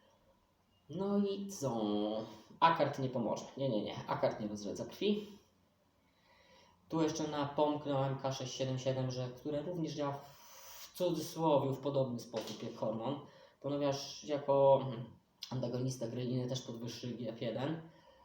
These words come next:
e, więc też ma podobne skutki uboczne jak hormon wzrostu. I też stosowanie M K sześć siedem siedem może podwyższać nową hematokryt i hemoglobinę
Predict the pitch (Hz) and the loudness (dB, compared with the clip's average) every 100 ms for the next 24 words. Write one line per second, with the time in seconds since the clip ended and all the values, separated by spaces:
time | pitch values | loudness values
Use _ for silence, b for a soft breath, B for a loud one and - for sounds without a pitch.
0 | B B B _ _ 110 120 127 135 139 | B B B _ _ -6 -2 0 0 -2
1 | 135 - - - 139 - 139 131 - 131 | -2 -6 -8 -2 0 0 -2 -2 0 -2
2 | 131 127 - 131 - 135 131 135 135 127 | 0 -2 -4 -8 -6 -2 0 -2 -2 -4
3 | 127 123 120 117 - - - 131 127 123 | -2 0 2 2 -2 -10 -6 -4 -4 -4
4 | 120 117 - 156 160 - - - _ b | -4 -6 0 4 6 4 -4 -16 _ b
5 | b b b _ 127 - 170 - - 127 | b b b _ -8 0 2 0 -6 -8
6 | 123 120 117 113 113 117 - - 143 123 | -6 -4 -4 -6 -6 -8 -8 -10 -8 -8
7 | 123 123 135 135 120 113 104 113 113 - | -6 -2 2 2 0 -6 -10 -8 -8 -8
8 | 120 117 117 117 120 113 117 127 123 131 | -8 -6 -6 -6 -6 -6 -6 -6 -6 -4
9 | 127 131 139 151 165 | -2 -2 -2 -2 -2